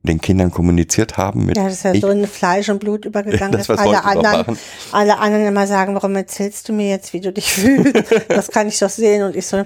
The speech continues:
Speaker 2: „Hm, ja, alles klar.“ Hm.
Speaker 1: Ähm, s-, so hilft auch eben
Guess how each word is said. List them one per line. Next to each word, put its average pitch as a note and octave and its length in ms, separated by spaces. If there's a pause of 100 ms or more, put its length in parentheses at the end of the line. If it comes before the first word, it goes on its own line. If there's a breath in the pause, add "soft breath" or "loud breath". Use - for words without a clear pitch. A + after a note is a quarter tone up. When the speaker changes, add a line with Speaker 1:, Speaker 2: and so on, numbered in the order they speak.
(140)
Speaker 2:
„Hm, G3+ 260
ja, F#3+ 360
alles G3 300
klar.“ G3 420 (180)
Hm. G3 160
Speaker 1:
Ähm, B2 340 (280)
s-, - 260
so A#2+ 200
hilft C3 400
auch A#2+ 280
eben B2 720